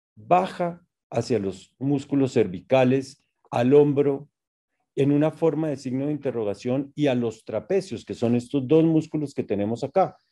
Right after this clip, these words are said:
en, lo, a lo, en donde nos hacen masajes y que nos duele, ahí también la, el bruxismo por,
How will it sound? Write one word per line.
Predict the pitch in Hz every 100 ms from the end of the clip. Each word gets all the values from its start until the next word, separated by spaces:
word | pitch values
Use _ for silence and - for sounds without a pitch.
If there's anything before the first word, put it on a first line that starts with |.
| _ _ -
en, | 104
lo, | 98 92
a | 107
lo, | 101
en | 113 110
donde | 110 104
nos | 104 98
hacen | 117 135
masajes | 143 113 151 147 147
y | 123
que | 104
nos | 98
duele, | 92 165 202 208 _
ahí | - 107 139
también | - 143 139 135 131 127 _ _ _ _
la, | - 113 110 - _ _ _
el | - 120
bruxismo | 107 107 - 139 135 151 156 - _ _ -
por, | 127 131 -